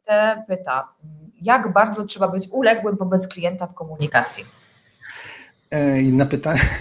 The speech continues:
Speaker 2: <laughs> na pytanie te-, tego ty-, tego ty-, tego typu, to, mm, y, ja zawsze odpowiadam, nie, powiem, powiem tak, em, jak mi na przykład,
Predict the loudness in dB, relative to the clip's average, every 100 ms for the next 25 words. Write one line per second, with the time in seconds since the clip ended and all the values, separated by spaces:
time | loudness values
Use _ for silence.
0 | -2 -4 0 0 4 2 2 2 6 6
1 | 8 6 4 0 0 -4 -10 2 4 6
2 | 4 4 4 4 4 4 6 6 2 -12
3 | _ -2 2 2 0 -2 0 0 0 0
4 | -2 -8 -14 -16 -18 -4 0 0 2 4
5 | 4 2 4 4 2 0 2 4 4 4
6 | 0 0 4 2 4 2 2 -2 -8 _
7 | _ _ -8 -2 0 0 0 -2 -2 -8
8 | -14 -16 -18 -20 _ -2 0 2 2 2
9 | -2 -10 -4 0